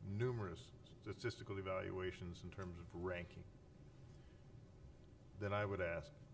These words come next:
how was the general fund per capita chosen as the sole identifier for ranking of all the cities, not the budget itself and not the population? Did we get consultation? Did we get professional consultation on that? How was,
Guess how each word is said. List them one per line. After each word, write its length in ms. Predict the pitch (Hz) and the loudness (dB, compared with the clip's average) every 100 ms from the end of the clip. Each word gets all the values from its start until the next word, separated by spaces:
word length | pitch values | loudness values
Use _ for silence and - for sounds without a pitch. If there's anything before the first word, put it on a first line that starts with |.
| - | -10
how 320 | - 120 127 | 4 8 8
was 220 | 113 104 | 8 4
the 100 | - | 2
general 320 | 95 110 107 95 | 2 4 4 2
fund 300 | - 98 92 | 0 0 0
per 140 | 95 | -4
capita 460 | - 120 120 107 85 | 0 2 2 0 -4
chosen 460 | - 98 90 90 90 92 | 0 2 2 -2 -4 -2
as 140 | 92 - | -2 -2
the 160 | 87 | -4
sole 640 | 85 - - 104 101 95 90 - - - | -2 -2 2 4 6 4 0 -8 -14 -4
identifier 920 | 92 87 104 98 98 - 87 80 80 87 - - - - - - - | -4 2 2 2 -2 2 2 4 2 -2 -6 -6 -8 -8 -8 -12 -4
for 180 | - 90 | 2 4
ranking 600 | 90 98 101 92 80 82 - - - - - - - | 6 4 4 0 0 -2 -4 -10 -14 -14 -14 -12 -2
of 160 | 95 92 | 0 2
all 240 | - 98 | 4 6
the 100 | 90 | 4
cities, 500 | 82 98 85 82 - - - - | 2 2 2 0 -4 -10 -12 -2
not 300 | 98 98 - | 4 4 4
the 60 | 87 | -2
budget 360 | 87 87 85 | 0 0 -2
itself 380 | 82 - 92 87 - 90 | -4 -2 0 0 -2 -4
and 100 | 90 | -2
not 180 | 82 | 0
the 80 | - | -2
population? 640 | 90 85 - 87 90 - - - - - - - - - - | -2 -2 -2 -4 -4 -4 -10 -12 -14 -14 -14 -12 -14 -14 0
Did 140 | 98 90 | 2 2
we 100 | 95 | 4
get 200 | 95 - | 2 4
consultation? 720 | 104 90 85 - 110 104 113 | 2 2 0 2 2 2 0
Did 80 | 98 | 0
we 80 | 87 | 0
get 160 | 92 | 0
professional 460 | 92 85 104 - 98 | -2 -2 -2 -2 -4
consultation 720 | - 101 - - 113 107 - | 0 0 0 -4 0 0 0
on 100 | 101 | 0
that? 220 | 101 104 - | 4 2 2
How 100 | 104 | 0
was, 220 | 101 92 | 0 -2